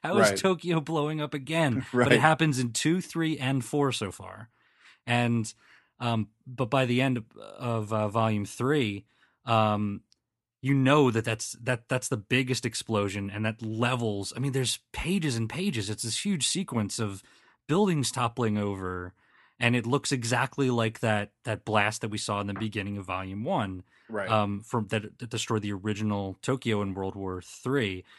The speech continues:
Speaker 2: Mm-hmm.
Speaker 1: So I was like, "That's gonna be a huge change to the, you know, to the status quo," and it is. And I kinda like that it, you know, it's days or weeks or months later,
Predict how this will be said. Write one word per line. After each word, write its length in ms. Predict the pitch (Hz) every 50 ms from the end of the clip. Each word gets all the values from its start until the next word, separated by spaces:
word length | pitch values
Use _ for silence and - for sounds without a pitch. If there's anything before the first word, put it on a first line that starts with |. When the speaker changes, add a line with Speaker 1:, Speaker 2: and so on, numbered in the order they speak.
| - -
Speaker 2:
Mm-hmm. 120 | - 117
Speaker 1:
So 480 | 104 104 107 127 120 117 113 110 104 95
I 500 | _ _ _ _ _ _ _ _ _ _ -
was 100 | 117 110
like, 140 | 113 110 -
"That's 260 | 135 127 135 - -
gonna 200 | - 147 127 117
be 220 | 107 117 113 107
a 60 | 98
huge 1080 | 85 - - - - - 143 175 202 196 190 185 165 147 127 110 - - - - - - - _ -
change 840 | - - 123 113 107 101 98 95 92 87 - - - - - - _
to 240 | - - - 117 107
the, 420 | 98 104 101 98 95 95 92 90 -
you 120 | - 117 110
know, 100 | 101 95
to 120 | - -
the 80 | 110 101
status 400 | - - - 104 98 92 90 -
quo," 320 | - - 110 95 87 87 -
and 100 | 107 107
it 80 | 104 101
is. 460 | 131 180 151 110 98 95 95 - - _ - - - -
And 100 | 120 131
I 80 | 135
kinda 300 | 123 - 139 156 170 175
like 280 | 156 135 143 156 147 -
that 120 | - 165 139
it, 120 | 127 113 _ _ _ -
you 100 | 131 131
know, 360 | 123 120 117 110 107 - - _ _ _ _ _ -
it's 160 | 117 113 107
days 480 | 107 - 113 104 110 117 127 131 120 110
or 120 | 113 101
weeks 600 | 95 90 101 104 117 120 _ - - - - -
or 60 | 95
months 480 | 90 90 92 92 107 123 123 - - -
later, 520 | 127 127 135 139 143 156 151 151 156 147